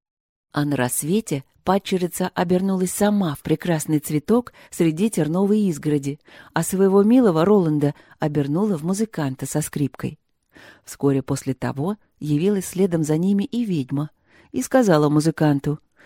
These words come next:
«Милый музыкант, дозволено ли будет мне сорвать этот цветок?»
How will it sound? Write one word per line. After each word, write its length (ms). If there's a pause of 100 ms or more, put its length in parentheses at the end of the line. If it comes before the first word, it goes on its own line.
(240)
«Милый 360
музыкант, 720 (220)
дозволено 680
ли 120
будет 340
мне 320 (100)
сорвать 600
этот 240
цветок?» 540